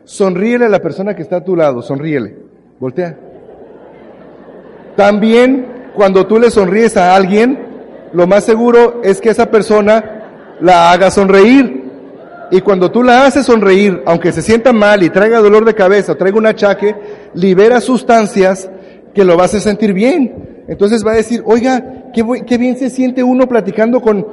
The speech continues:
con, con esta persona. Qué bien, se siente uno rico, ¿verdad?". Pues es una técnica tuya, sonreír. ¿Estamos de acuerdo? Sí, y le dije a un señor, un, a la, en la, en una convención que me invitaron,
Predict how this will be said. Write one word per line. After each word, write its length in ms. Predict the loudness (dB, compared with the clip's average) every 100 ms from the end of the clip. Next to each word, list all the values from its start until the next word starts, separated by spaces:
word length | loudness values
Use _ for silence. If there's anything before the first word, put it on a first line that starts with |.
| -8 -2
con, 260 | -2 -2
con 160 | -2 0
esta 180 | 0 0
persona. 500 | 0 0 -2 -2 -8 -20 -20 -8
Qué 140 | -4
bien, 240 | -2 -2 -2
se 100 | -4
siente 240 | -4 -4
uno 160 | -2 0
rico, 320 | -2 -2 -2
¿verdad?". 340 | 0 0 -4 -6 -14 -20 -20 -4
Pues 160 | -4
es 40 | -2
una 160 | -4
técnica 460 | -2 -2 -2 -4 -6
tuya, 280 | -6 -6 -6
sonreír. 520 | -6 -6 -4 -4 -8
¿Estamos 300 | -6 -4 -2
de 60 | 0
acuerdo? 560 | 0 0 -2 -8 -18 -20 -20 -20 -20 -14
Sí, 120 | -10 -6
y 100 | -2
le 120 | 2
dije 180 | 2 2
a 20 |
un 60 | 0
señor, 560 | 2 2 2 0 -4 -18 -20 -20 -20 _ _ _ _
un, 140 | -12 -8
a 100 | -6
la, 200 | -4 -4
en 80 | -2
la, 120 | -4 -4
en 80 |
una 120 | -4 -2
convención 380 | -2 -4 -4
que 80 | -4
me 60 | -4
invitaron, 440 | -2 -2 -2 -4